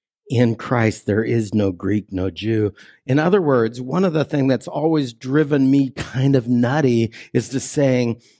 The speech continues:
"That's racism or anti-racism because there are no other races. You're humans." Now, there are melatonin differences and ethnic differences and all of those things. I'm not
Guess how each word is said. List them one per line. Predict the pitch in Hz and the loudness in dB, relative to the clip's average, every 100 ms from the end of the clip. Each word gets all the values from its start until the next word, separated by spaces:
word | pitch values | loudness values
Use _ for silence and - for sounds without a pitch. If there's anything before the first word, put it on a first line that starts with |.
| _ | _
"That's | 110 131 135 143 127 | -6 -2 -2 -4 -12
racism | 117 135 175 190 - 139 131 139 139 | -2 2 4 2 2 2 2 2 2
or | 131 123 - | 2 0 0
anti-racism | 147 160 156 131 - 123 - 135 113 127 120 | -4 -2 -4 -4 -4 -4 -2 -4 -2 -2 -2
because | 117 139 123 | -2 -4 -2
there | 143 139 | -2 -2
are | 147 180 196 | -2 0 0
no | 165 170 | 2 2
other | 151 156 151 | 2 2 2
races. | 143 - - 127 110 | 2 0 -2 -6 -6
You're | 110 127 160 175 | -2 2 4 2
humans." | 143 131 185 160 101 82 - - _ _ _ _ _ _ _ _ _ _ _ _ _ | -2 2 2 2 0 -4 -18 -20 _ _ _ _ _ _ _ _ _ _ _ _ _
Now, | 131 135 113 - _ _ _ 294 233 | 2 2 2 -4 _ _ _ -20 -4
there | 139 143 143 | -2 -2 -2
are | 147 165 170 175 156 _ | -2 0 2 0 -2 _
melatonin | 127 123 139 143 - 143 147 147 143 | 0 4 4 2 0 2 4 2 2
differences | 147 165 143 147 151 143 139 | 0 0 -2 0 0 0 -4
and | 113 110 | -6 -2
ethnic | 120 - 143 143 - | -2 0 2 0 0
differences | 139 - 143 143 143 135 | -2 0 -2 0 0 0
and | 113 104 | -2 2
all | 151 | 2
of | 180 | 2
those | 170 - | 0 -2
things. | 151 120 | -2 0
I'm | 110 117 | 0 0
not | 127 143 156 | 2 2 0